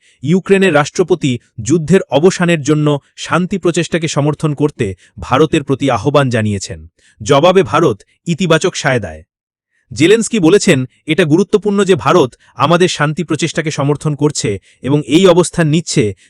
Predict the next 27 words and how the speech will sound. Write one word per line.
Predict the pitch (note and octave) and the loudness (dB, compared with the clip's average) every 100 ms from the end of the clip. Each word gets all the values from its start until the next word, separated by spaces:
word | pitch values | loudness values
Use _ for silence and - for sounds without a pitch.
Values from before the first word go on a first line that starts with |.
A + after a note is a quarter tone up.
| - | -2
যে | D3 D3 | 0 2
ইউক্রেন | F3+ G3+ G#3 F#3+ | 0 2 2 2
সম্পর্কিত | E3+ D#3+ F3 E3 F#3 | 0 2 0 0 -2
সবকিছু | F3 - D3+ - - - A2 _ _ | -2 0 -2 -4 -6 -4 -6 _ _
ইউক্রেনের | C3 F#3 G3 G3+ F#3+ | 0 0 2 2 2
অংশগ্রহণের | C#3+ D3 - D#3 D3+ D#3 D#3+ | 0 0 -2 0 2 2 2
মাধ্যমে | C#3 C3 C#3+ C#3 C3+ - _ | 0 -2 -2 -2 -2 -6 _
সিদ্ধান্ত | - E3 C3 D3 C#3+ | -4 -4 -2 -2 0
নেওয়া | C3+ A#2+ | 0 0
উচিত। | C#3+ B2 F#2 - _ _ _ _ _ _ - | 0 -2 -8 -14 _ _ _ _ _ _ 0
অন্যান্য | D#3 G3 G#3+ G#3+ | 2 4 4 2
ফরম্যাটগুলো | - D#3 F3+ E3+ F#3 C#3 B2+ _ _ | 2 2 2 2 2 2 0 _ _
ফলাফল | - E3+ E3 E3 | 0 2 2 0
বয়ে | C3+ C3+ C#3+ | 2 2 2
আনবে | B2+ B2 | 2 0
না।" | B2+ F#2 F2 _ _ _ _ _ _ - | -2 -4 -12 _ _ _ _ _ _ -6
জেলেনস্কিকে | B2+ E3 G#3+ G#3+ - G3 | 2 4 4 2 -4 -2
মোদির | G3+ D#3+ F#3 E3 | 2 2 0 -2
ফোন, | - D#3+ A2+ F#2+ _ - | 0 0 0 -6 _ -8
যুদ্ধ | A2+ D3 A#2+ | -2 -2 0
নিয়ে | D3 D3 | 0 2
আলোচনা। | E3 C3 A2+ F#2+ E2+ - _ _ _ _ | 2 2 -2 -6 -10 -20 _ _ _ _
আলাস্কায় | C3+ E3+ F#3+ - G3 | 0 2 2 0 0
হতে | E3 F3 | 2 0
পারে | F3+ F3+ E3+ _ | 0 0 -2 _
ইউক্রেন | C#3 F#3 F3 F#3 D#3+ | 0 0 2 0 2
ভাগাভাগি, | C3 D3 A#2+ G#2 F2+ | 2 2 0 -4 -10